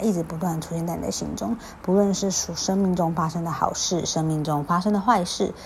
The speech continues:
其实都会帮助你成为更好的人。我们常常都是在碰到困难的时候会讲这句话嘛，但其实发生的好事也是一样，不论好跟坏，所有都接受。这些事情都是来帮助我成为一个更好的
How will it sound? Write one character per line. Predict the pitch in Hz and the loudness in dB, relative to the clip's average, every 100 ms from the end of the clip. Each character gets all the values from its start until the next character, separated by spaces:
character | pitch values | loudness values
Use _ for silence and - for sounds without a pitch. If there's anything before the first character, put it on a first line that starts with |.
| - | -14
其 | - - | -6 -2
实 | 160 165 | -2 0
都 | 165 175 | 2 2
会 | 185 | 2
帮 | 180 151 160 | 0 -2 -2
助 | 170 | -4
你 | 165 - | -4 -6
成 | - 170 | -8 -8
为 | - | -4
更 | - | -4
好 | 165 - | -4 -6
的 | 190 | -8
人。 | - 196 208 - | -6 -6 -8 -2
我 | - | 2
们 | 185 | 4
常 | 185 196 | 6 4
常 | 185 170 | 4 2
都 | 185 | 0
是 | 190 | 2
在 | 180 170 | 2 2
碰 | 185 | 2
到 | 175 | 0
困 | - 208 | 2 2
难 | 165 - | 2 -2
的 | - | -6
时 | - | -6
候 | 156 147 | -2 0
会 | 151 143 165 | 0 -2 -2
讲 | - | -6
这 | 165 | -8
句 | 160 160 | -6 -4
话 | - - | -2 -2
嘛， | - - - - | -4 -10 -16 -4
但 | 240 220 | 0 2
其 | 190 | 2
实 | 175 170 - - | 0 -2 -4 -2
发 | 208 | 2
生 | 196 220 | 4 4
的 | |
好 | 185 - | 2 -2
事 | - 180 | -2 -2
也 | 151 | -2
是 | - - | -2 0
一 | 165 - | 0 -2
样， | 190 - 208 - - - | -2 -2 -4 -14 -6 4
不 | |
论 | 240 285 | 8 8
好 | 208 - - | 4 0 -2
跟 | - 170 | -2 -4
坏， | 170 170 - - - - | 2 2 2 -4 -18 -16
所 | - - 196 | -6 4 8
有 | 240 190 | 8 6
都 | 151 | 4
接 | 156 147 143 | 0 -2 -2
受。 | - 147 - - - - - - | 2 2 0 -10 -18 -20 -20 6
这 | 247 | 8
些 | 220 208 | 8 6
事 | 208 190 | 6 4
情 | 160 147 | 4 0
都 | 156 | 0
是 | 156 | 0
来 | 147 - | 0 0
帮 | - 156 160 | 0 0 0
助 | 165 | 0
我 | 151 - | -2 -4
成 | - 156 | -4 -4
为 | 151 147 | -2 -2
一 | |
个 | 156 | -2
更 | 190 | -2
好 | 160 | -2
的 | - | -4